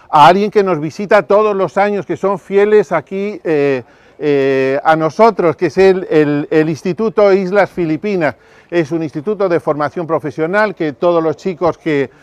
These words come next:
han venido por aquí, pues, eh, los saludamos como todos los años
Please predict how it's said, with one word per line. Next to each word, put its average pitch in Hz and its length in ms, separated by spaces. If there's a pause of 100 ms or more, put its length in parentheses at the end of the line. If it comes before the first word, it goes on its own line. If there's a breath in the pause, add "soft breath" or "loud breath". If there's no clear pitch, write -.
(180 soft breath)
han 165 160
venido 160 340
por 147 180
aquí, 196 320
pues, 156 340
eh, 139 420
los 143 180
saludamos 190 800
como 160 240
todos 180 260
los 156 200
años 190 420